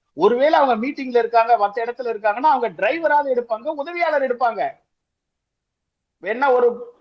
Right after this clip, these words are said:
பந்தயம் கட்டிக்கலாமா? இப்பயே ஒரு போன் எடுத்து நான் போன் பண்றேன், ஏதாவது ஒரு நீங்க கொடுக்குற எஸ் பிக்கோ, ஐ ஜிக்கோ, டி ஐ ஜிக்கோ எடுக்கிறாங்களா பாக்கலாமா?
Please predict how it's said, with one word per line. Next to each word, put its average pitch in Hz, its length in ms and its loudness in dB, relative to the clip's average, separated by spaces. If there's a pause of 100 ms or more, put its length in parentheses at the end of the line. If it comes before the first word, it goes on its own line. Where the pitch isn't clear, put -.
பந்தயம் 240 320 0
கட்டிக்கலாமா? 240 480 0
இப்பயே 247 360 -2
ஒரு 247 180 2
போன் 262 200 0
எடுத்து 240 240 -2
நான் 220 140 0
போன் 254 200 -2
பண்றேன், 233 300 0
ஏதாவது 247 260 4
ஒரு 240 100 0
நீங்க 226 200 -8
கொடுக்குற 240 360 -4
எஸ் 220 220 -6
பிக்கோ, 233 120 -8
ஐ 233 200 2
ஜிக்கோ, 233 260 -2
டி 233 180 -4
ஐ 226 80 -2
ஜிக்கோ 208 360 -2 (180)
எடுக்கிறாங்களா 240 460 4
பாக்கலாமா? 226 540 0